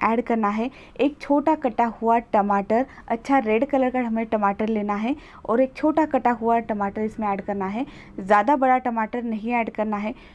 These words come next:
छोटा कटा हुआ प्याज। और उसी के साथ मैं इसमें ऐड कर रही हूँ एक हरी मिर्च को। इस तरह से हम हरी मिर्च, टमाटर और प्याज को ऐड कर कर दाल को बॉईल करते हैं ना, तो दाल का फ्लेवर अच्छा निकल कर आता है।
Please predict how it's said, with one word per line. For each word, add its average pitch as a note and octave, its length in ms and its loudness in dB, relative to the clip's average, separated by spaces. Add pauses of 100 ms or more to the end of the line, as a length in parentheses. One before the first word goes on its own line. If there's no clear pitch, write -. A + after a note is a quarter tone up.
(140)
छोटा D4 340 4
कटा B3+ 300 0
हुआ G#3+ 380 2 (280)
प्याज। G#3 440 2 (720)
और A#3+ 160 4
उसी B3+ 240 0
के E4 120 2
साथ C#4+ 260 0
मैं B3 100 0
इसमें B3 220 -4
ऐड A3 160 0
कर A3+ 160 -2
रही A3 140 0
हूँ B3+ 220 -2 (380)
एक D4+ 260 2
हरी C#4 200 2
मिर्च A#3 260 -4
को। C#4+ 240 0 (340)
इस C#4 140 0
तरह D#4+ 160 6
से D4+ 140 2
हम D4 280 4
हरी A#3+ 260 -2
मिर्च, A#3+ 340 -6
टमाटर A3 560 2 (560)
और A#3 200 4 (440)
प्याज G#3+ 240 4
को C#4 140 0
ऐड A#3 300 2
कर B3+ 180 0
कर A#3+ 200 0
दाल G#3 320 2
को B3 200 0
बॉईल G3+ 320 4
करते A#3+ 280 -2
हैं A3 100 -2
ना, A#3+ 120 0
तो C4+ 200 2
दाल G3+ 260 2
का - 140 -6
फ्लेवर A3 420 -2
अच्छा A3+ 280 0
निकल C#4+ 280 4
कर A#3 160 0
आता G#3+ 220 -2
है। A#3 160 -6